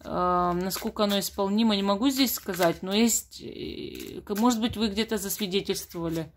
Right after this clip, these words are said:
а, что такое бывало. Может, на звезд смотрите, на знаменитостей,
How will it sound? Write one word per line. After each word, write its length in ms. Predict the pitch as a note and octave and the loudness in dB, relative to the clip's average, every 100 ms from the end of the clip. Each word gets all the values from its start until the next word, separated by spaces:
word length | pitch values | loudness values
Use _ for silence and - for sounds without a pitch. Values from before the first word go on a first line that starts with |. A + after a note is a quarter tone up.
| - - - - - | -20 -20 -20 -20 -20
а, 140 | - F#3 | -10 -6
что 260 | - G3 | -2 0
такое 380 | F#3+ F#3 G3+ F#3+ | 0 2 6 6
бывало. 600 | E3+ E3+ F3 F3 E3+ D#3+ - _ - - | 4 2 4 4 2 -2 -8 _ -20 -6
Может, 320 | G3+ A3+ G#3+ | 0 0 2
на 120 | A3+ | 0
звезд 420 | E3+ F3+ G3+ G3 | 0 2 2 2
смотрите, 460 | - F3+ F3+ E3 F3+ | -6 -6 -6 -8 -4
на 120 | F3+ | -4
знаменитостей, 1000 | F3+ F#3+ F#3+ F#3 F3+ F3 - - E3 D#3+ | -2 -2 -2 -2 -2 -6 -6 -8 -8 -8